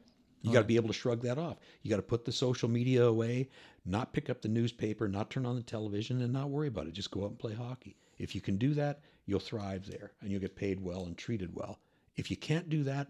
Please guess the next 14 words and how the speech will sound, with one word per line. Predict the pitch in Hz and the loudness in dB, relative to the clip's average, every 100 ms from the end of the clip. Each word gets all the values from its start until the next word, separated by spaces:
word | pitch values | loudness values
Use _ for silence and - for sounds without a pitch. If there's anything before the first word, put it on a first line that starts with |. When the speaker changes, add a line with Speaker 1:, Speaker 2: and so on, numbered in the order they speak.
| - - _ _ _ _ _ _ _ _ _ | -12 -20 _ _ _ _ _ _ _ _ _
Speaker 1:
you're | 87 85 82 | -6 -4 -2
gonna | 95 90 92 98 - _ | -2 -2 -2 -6 -20 _
you're | 92 90 | -4 -2
gonna | 95 | -2
break | 87 98 - | -2 -2 -2
your | - | -4
stick | - 98 | -2 0
in | 90 | 0
half | 87 78 92 | -2 -2 -4
every | 85 | -4
time | - 87 80 | -4 -6 -6
something | 95 76 87 | -8 -8 -8
goes | 87 | -8
wrong. | 95 92 | -10 -12